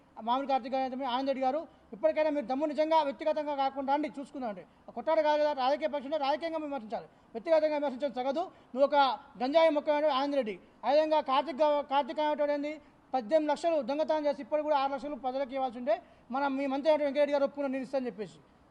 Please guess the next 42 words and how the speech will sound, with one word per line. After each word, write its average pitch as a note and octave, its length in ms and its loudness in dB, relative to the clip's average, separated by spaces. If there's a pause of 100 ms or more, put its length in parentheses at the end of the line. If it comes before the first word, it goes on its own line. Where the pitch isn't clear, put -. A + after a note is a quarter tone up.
అదేవిధంగా D#4 440 4 (100)
ఇక్కడ C#4+ 200 0
ఉన్నారు D4 280 0
లింగస్వామి D4+ 380 0
గౌడ్ D4 180 2
ఏంది, C#4+ 160 -4 (360)
వాడు D4 180 6 (400)
ఎమ్మటి D#4+ 240 2
ఉన్నాడు D#4 240 2
నమ్మించి D4+ 320 -2
మోసం C#4+ 240 0
చేసిండు, C4 280 -4 (280)
రేపు B3+ 180 2
బుల్సినాడు D4+ 440 0
అదే D4 160 2
మోసం C#4+ 180 -2
చేస్తే, C#4+ 200 -4
గుమ్మం C#4 240 -4
ఉన్నాడు C#4 300 -2
అదే C4+ 160 -2
మోసం C4+ 180 -4
చేస్తారు. C4+ 220 -8 (260)
ఇప్పటికే D4 320 -2
మీరైనా D4 340 2
గ్రహించండి, C#4+ 480 0 (360)
ఇలాంటి D4 280 0 (360)
ఇక్కడ D4 140 0 (100)
మోసం D4 200 0
చేసే D4 200 -2
వ్యక్తి C#4+ 160 -4
అక్కడ C#4 160 -6
చేయడానికి C#4 240 0
గ్యారంటీ C#4 320 0
ఏముంది? C4+ 220 -6 (360)
కాబట్టి D4 360 4 (380)
సయ్యద్ D4+ 380 6
గురించి C#4+ 260 -2 (240)
ఏదో C4 180 -2
లాగేసుకుని D4+ 480 4
డ్రైవ్ C#4 160 4
వేసుకున్నాడు, C#4 360 -2 (320)
ఎక్కడ D#4+ 180 2